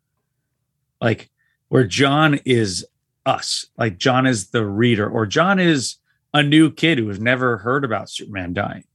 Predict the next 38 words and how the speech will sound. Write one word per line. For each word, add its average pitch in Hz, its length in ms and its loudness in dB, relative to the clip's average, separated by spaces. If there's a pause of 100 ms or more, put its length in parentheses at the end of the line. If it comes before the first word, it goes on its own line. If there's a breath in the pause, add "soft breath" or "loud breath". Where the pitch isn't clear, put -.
(720)
and 120 200 0
how 127 340 4
that 127 260 4
could 143 120 0
have 131 60 4
been 117 140 0
really 113 440 -2 (160)
a 123 60 -6
different, 120 360 -4
like, 110 140 0
Ma 143 220 4
and 123 140 -2
Pa 120 200 0
Kent - 300 0
are - 80 -8
telling 113 320 -2
their 95 120 -6
grandson, 127 800 -2 (800)
like, 110 200 -4
what, 107 440 0 (480)
what 131 260 4
it 139 120 0
was 120 200 0
like 113 280 0
to 98 80 -10
feel 113 600 -2
that 92 300 -4 (220)
and 101 200 -6
why 117 300 2
that 117 180 2
was 104 160 -6
scary, 101 560 0
because 104 920 -2 (100)
they 110 280 -2
didn't, 113 300 0 (120)
they 113 100 -2
didn't 127 220 0
know. 175 340 -4